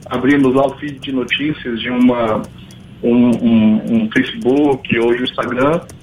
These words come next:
você já está usando a inteligência artificial ali por trás. Quando aquele, aquelas notícias, aqueles, aqueles, aqueles posts já são trazidos pra você com base no seu perfil de uso.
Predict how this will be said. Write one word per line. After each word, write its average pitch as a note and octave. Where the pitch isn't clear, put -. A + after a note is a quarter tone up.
você D3+
já E3
está D#3
usando E3
a E3+
inteligência E3
artificial -
ali D#3+
por G3
trás. D3+
Quando C#3+
aquele, C#3+
aquelas C3+
notícias, C#3
aqueles, B2+
aqueles, A#2+
aqueles C3
posts -
já C3+
são E3
trazidos E3+
pra E3+
você D#3+
com F3+
base F3
no F#3
seu F#3+
perfil G3
de G#3+
uso. F3+